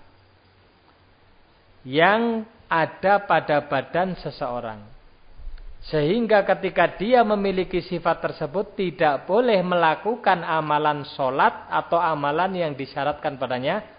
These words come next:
toharoh. Seperti tawaf menurut sebagian ulama, ataupun juga memegang mushaf Al-Quran. Nah, ini harus suci yang demikian. Ya.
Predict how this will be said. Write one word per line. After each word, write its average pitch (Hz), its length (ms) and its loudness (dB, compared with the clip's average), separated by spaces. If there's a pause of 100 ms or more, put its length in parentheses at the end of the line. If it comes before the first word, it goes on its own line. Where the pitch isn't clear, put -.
(300)
toharoh. 120 480 -2 (240)
Seperti 143 800 -8 (400)
tawaf 139 560 2
menurut 131 400 -8
sebagian 131 800 -6 (160)
ulama, 143 560 -4 (400)
ataupun 143 480 -4
juga 139 480 -4 (240)
memegang 143 800 -4
mushaf 156 880 -6
Al-Quran. 131 960 -6 (720)
Nah, 131 480 -6 (1040)
ini 131 160 -4
harus 165 400 -2
suci 240 560 -10
yang 160 160 -6
demikian. 147 640 -6 (960)
Ya. 143 320 -2